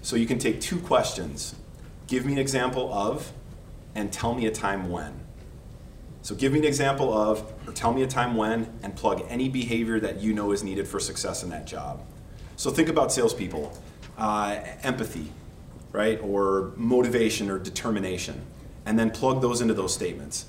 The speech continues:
"Give me an example of a time when empathy was really critical for you to succeed and close an opportunity."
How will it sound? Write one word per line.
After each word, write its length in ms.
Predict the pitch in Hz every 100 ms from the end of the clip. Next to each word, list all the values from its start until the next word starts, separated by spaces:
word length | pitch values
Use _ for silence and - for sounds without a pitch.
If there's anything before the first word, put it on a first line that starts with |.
| - - -
"Give 160 | 131
me 80 | 151
an 60 | 175
example 680 | 147 123 123 117 117 117 101
of 120 | 101
a 40 |
time 420 | 101 104 101 104
when 180 | 98 98
empathy 400 | 107 110 110 113
was 160 | 113 107
really 240 | 110 110
critical 420 | 107 110 104 110 98
for 200 | - 98
you 400 | 95 95 92 95 - -
to 200 | 101 95
succeed 420 | - 107 - 107
and 100 | 92
close 280 | - 95 92
an 80 | 92
opportunity." 600 | 85 80 - 76 69 69